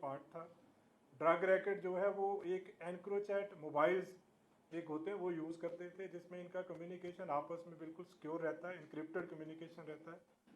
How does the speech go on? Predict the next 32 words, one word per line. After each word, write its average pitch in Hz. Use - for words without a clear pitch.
और 180
इसकी 185
जो 214
बैकग्राउंड 185
है 196
कि 202
ये 196
बटाला 151
एरिया 175
का 175
रहने 139
वाला 143
है, 175
यहाँ 156
पंजाब 147
का। 170
और 170
इसके 180
पेरेंट्स 185
जो 165
है, 170
फादर 156
है, 180
नाइनटीन 160
एटी 165
एट 156
में 170
जर्मनी 165
चले 165
गए 170
थे, 185
ये 185